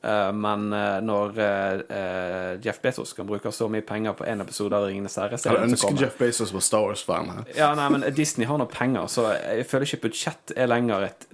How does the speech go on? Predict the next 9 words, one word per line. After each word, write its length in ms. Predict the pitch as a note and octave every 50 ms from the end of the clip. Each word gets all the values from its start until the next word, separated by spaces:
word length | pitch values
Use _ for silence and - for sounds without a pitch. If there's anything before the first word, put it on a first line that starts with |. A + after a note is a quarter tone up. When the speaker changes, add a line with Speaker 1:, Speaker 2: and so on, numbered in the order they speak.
| - -
Speaker 1:
tema 380 | - - D3+ B2+ G2 G2 F#2+ F#2
når 100 | F#2+ G2
det 80 | A2 -
kommer 200 | A2 G#2 G2+ -
til 80 | - -
film 720 | - - - - - - - - - B2+ A2+ G#2+ G2+ - - -
og 180 | - - - -
T 120 | - G#2 G#2+ A2+
V, 180 | A2 G#2 F#2+